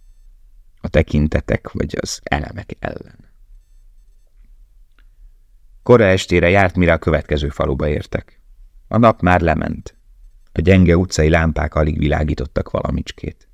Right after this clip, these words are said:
Kénytelenek voltak megkérni egy járókelőt, hogy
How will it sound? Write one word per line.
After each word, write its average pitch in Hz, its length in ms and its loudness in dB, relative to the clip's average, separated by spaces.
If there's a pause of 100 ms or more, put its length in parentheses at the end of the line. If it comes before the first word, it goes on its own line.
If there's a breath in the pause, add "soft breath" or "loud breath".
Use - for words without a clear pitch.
(840)
Kénytelenek 87 480 2
voltak 85 300 2
megkérni 82 460 0
egy 80 100 0
járókelőt, 87 640 2
hogy 78 240 -4